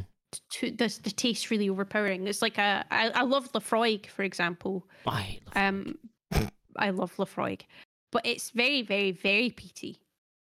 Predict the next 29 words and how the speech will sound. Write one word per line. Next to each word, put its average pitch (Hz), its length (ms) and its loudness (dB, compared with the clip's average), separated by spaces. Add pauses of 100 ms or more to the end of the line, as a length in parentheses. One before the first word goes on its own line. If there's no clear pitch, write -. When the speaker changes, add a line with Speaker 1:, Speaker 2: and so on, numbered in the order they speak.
Speaker 1:
Um, 104 200 4
Speaker 2:
Yeah. 107 240 2 (140)
Speaker 1:
to 240 100 0
the 214 100 0
point 226 380 -2
where, 208 180 2
and 226 180 0
the 214 40 0
Bowmore's 247 540 2
the 214 140 -8
same. 233 440 2
Like, 202 160 2
I 190 60 4
love 196 300 0
Bowmore, 240 460 0
but 190 220 -2 (420)
I 220 80 2
can 226 220 0
only 214 240 2
really 196 240 0
have 190 220 0
one 190 120 0
glass. 190 320 0
I 196 60 4
feel 220 180 0
like 220 160 0
I 214 80 4
could 208 240 -2
maybe 202 640 0